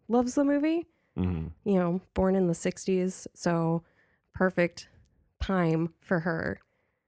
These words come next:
Speaker 2: Was
Speaker 1: as
Speaker 2: she,
Speaker 1: far as
Speaker 2: was she a fan of the musical? Or was it just, like, when the movie came out? Or do you
Speaker 1: Ju-
Speaker 2: even know?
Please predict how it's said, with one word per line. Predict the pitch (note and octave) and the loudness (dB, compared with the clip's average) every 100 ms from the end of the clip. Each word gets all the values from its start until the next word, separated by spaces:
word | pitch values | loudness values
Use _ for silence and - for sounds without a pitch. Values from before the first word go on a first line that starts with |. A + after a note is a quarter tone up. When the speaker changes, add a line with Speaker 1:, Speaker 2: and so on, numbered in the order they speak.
| _ - | _ 2
Speaker 2:
Was | A#2+ | 4
Speaker 1:
as | F#3+ | 6
Speaker 2:
she, | F3 A#2 | 6 4
Speaker 1:
far | G#2+ E3+ E3 | 4 4 2
as | D#3+ E3+ | 2 4
Speaker 2:
was | A2+ | 2
she | - A2 | 2 0
a | |
fan | F#2 G#2 G2 | 2 2 2
of | |
the | F2 | 2
musical? | F#2 F#2+ F#2+ A2+ - D3 F3 - _ _ _ _ _ _ _ | 2 2 0 -2 -2 -2 -2 -6 _ _ _ _ _ _ _
Or | G2 | 2
was | F2+ D#2+ | 2 0
it | |
just, | D#2 D2 - | -2 -4 -6
like, | - - | -10 -12
when | - | -10
the | C2+ | -10
movie | G1+ - | -12 -14
came | - - | -14 -14
out? | - | -2
Or | G#2 | 0
do | F2 | 0
you | E2+ - | -2 -2
Speaker 1:
Ju- | - | 2
Speaker 2:
even | G#2+ | 2
know? | - | 0